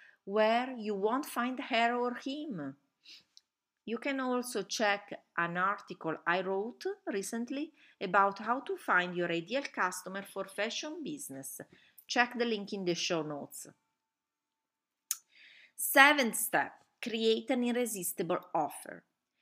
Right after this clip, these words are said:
Before you st-, you can start selling to your dream customers,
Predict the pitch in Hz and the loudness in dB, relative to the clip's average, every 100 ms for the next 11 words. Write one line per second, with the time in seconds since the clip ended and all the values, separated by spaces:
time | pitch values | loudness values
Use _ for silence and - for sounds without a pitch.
0 | _ _ 226 240 269 415 427 214 - - | _ _ -2 0 0 0 0 -2 -4 -8
1 | - 202 196 220 196 - 214 220 - 180 | -6 -4 -2 -2 -4 4 4 4 -2 -4
2 | - 175 180 180 139 135 - 165 160 147 | 4 6 6 4 -2 -6 -2 0 2 0
3 | 151 202 208 - 180 196 - 151 143 151 | -2 -4 -4 -4 -4 -4 -4 -6 -6 -8
4 | - | -12